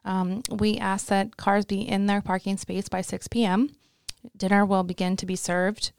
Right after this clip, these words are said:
at six P M. Um, and, uh, they will bring your boxes to your space, to you. And it is a first come, first serve parking space situation.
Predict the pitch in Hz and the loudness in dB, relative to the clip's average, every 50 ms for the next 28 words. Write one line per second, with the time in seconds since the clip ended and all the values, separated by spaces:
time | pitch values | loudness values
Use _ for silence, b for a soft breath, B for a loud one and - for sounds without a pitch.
0 | _ _ - 180 175 185 - - - 190 - - - - 202 185 175 175 196 240 | _ _ -4 -4 -4 -4 -4 -6 -8 -8 -8 -8 -4 -2 0 0 2 0 0 0
1 | 254 - B B B B B B B B B - 190 185 185 175 175 180 180 180 | -2 -6 B B B B B B B B B -4 -2 0 0 0 0 0 -2 -2
2 | 175 175 - - B B B B B B B B B _ _ - 185 185 185 185 | -4 -6 -10 -14 B B B B B B B B B _ _ -4 -2 0 0 0
3 | 185 180 180 185 185 185 180 185 - 104 104 110 113 57 - 110 - 214 196 190 | 0 0 0 -2 -2 -2 -2 -2 0 0 0 -2 -2 -4 -6 -4 0 0 2 2
4 | 196 190 180 190 190 185 185 190 202 190 190 - - - - 214 196 - - 185 | 2 0 0 0 0 2 2 2 2 0 0 -2 -4 -6 -6 -6 -6 -6 -6 -4
5 | 175 196 220 - - 180 175 196 - - - - 190 180 170 170 175 185 220 226 | -2 -2 -2 -2 -2 -2 -2 -2 -2 -4 -6 -4 -4 -2 -2 0 0 0 -2 -2
6 | b b b b b b b b _ 196 190 185 185 185 185 185 185 185 180 185 | b b b b b b b b _ -4 -2 -2 0 0 0 0 0 0 -2 -2
7 | 185 185 - - - _ _ _ - 202 202 202 196 196 190 175 - - 202 196 | -2 -4 -4 -8 -12 _ _ _ -4 0 2 2 2 2 0 0 -2 -2 -2 -2
8 | 196 - - - 190 190 196 190 196 220 - - 196 190 190 - - - - 185 | -2 -2 -4 -4 -2 -2 -2 -2 -2 -4 -4 -4 -4 -2 0 0 0 0 0 0
9 | 180 185 185 185 180 185 185 - - _ _ _ - - 190 202 202 - 220 214 | 0 0 0 0 0 -2 -6 -10 -18 _ _ _ -4 -2 0 0 0 0 -2 -2
10 | 208 202 202 - - - - - - 202 202 202 202 208 202 - - - - - | -2 -2 -4 -4 -4 -6 -6 -4 -4 -4 -2 -2 -2 -4 -4 -6 -6 -8 -6 -6
11 | 214 202 - - 220 202 185 185 196 - - 214 214 226 247 262 269 262 254 | -6 -6 -4 -4 -4 -4 -4 -4 -4 -4 -2 -2 0 0 0 0 -2 -4 -6